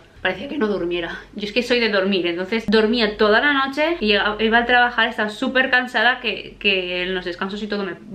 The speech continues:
me dormía. Y luego llegaba aquí a casa y vuelta a dormir, de verdad, otra vez. Dormía la siesta, o sea, es que me pasaba el, eh, me pasé el primer trimestre durmiendo y con malestar, que no podía comer prácticamente nada,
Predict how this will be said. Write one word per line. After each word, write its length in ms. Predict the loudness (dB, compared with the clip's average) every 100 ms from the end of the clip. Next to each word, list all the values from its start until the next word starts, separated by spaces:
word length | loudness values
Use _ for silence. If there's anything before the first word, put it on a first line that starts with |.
| -10
me 140 | -8 -8
dormía. 560 | -10 -8 -4 -2 -2 -6 -16 -18 -18 -2
Y 80 | 2
luego 200 | 2 4
llegaba 340 | 2 2 0
aquí 120 | 0
a 100 | 0
casa 300 | 2 0 0
y 320 | 0 0 -2 -8 -20 -14
vuelta 480 | -10 -4 -2 0 0
a 40 |
dormir, 360 | 0 -2 0 0
de 100 | -2
verdad, 280 | -4 -2 -2
otra 200 | -2 -2
vez. 220 | -2 -2 -12 _
Dormía 420 | -2 0 2 2
la 160 | 2 0
siesta, 380 | -2 -2 -2 -10
o 40 |
sea, 100 | -10
es 80 | -6
que 80 | -2
me 100 | -2
pasaba 300 | 0 2 2
el, 140 | 0 -6
eh, 240 | -2 -2 -2
me 140 | -4
pasé 240 | -4 -2 -2
el 100 | 0
primer 260 | 0 0
trimestre 420 | -2 -4 -4 -4
durmiendo 640 | -2 -2 -2 0 2 2 2
y 100 | 0
con 200 | -2 0
malestar, 500 | -2 -2 -2 -2 0
que 120 | -4
no 120 | -4
podía 240 | -2 -2
comer 240 | 0 -2 -4
prácticamente 640 | -6 -6 -8 -8 -8 -2
nada, 300 | 2 4 2